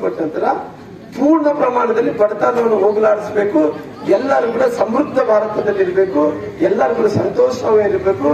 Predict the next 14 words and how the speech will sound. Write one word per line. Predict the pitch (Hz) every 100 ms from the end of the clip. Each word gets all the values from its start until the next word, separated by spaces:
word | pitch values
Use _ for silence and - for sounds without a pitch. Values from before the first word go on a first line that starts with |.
| 220 - - 160
ಎಲ್ಲ | 196 269 262 208
ಒಳಗತಿಗಳಲ್ಲಿ | 214 240 233 254 262 247 214 190
ಸಮೃದ್ಧವಾಗಿ | - 160 - 160 - 196 175
ಬೆಳಿಬೇಕು, | 208 208 196 - 139 - - - - -
ಚೆನ್ನಾಗಿರ್ಬೇಕು, | 185 262 277 226 214 196 202 262 -
ಎಜುಕೇಶನ್ | 175 196 269 254 277 -
ಕೊಡ್ಬೇಕು | 220 202 202 208
ಅನ್ನೋ | 196 196 190 170
ಕಾರಣದಿಂದ | 180 185 302 - - - - - -
ಇವತ್ತು | 220 - 143
ಭಾರತವನ್ನು | 180 226 202 190 185
ಕಟ್ಟಂತ | - 165 - -
ಕೆಲಸ | 160 165 285 -
ಮಾಡಿದ್ದಾರೆ. | - - -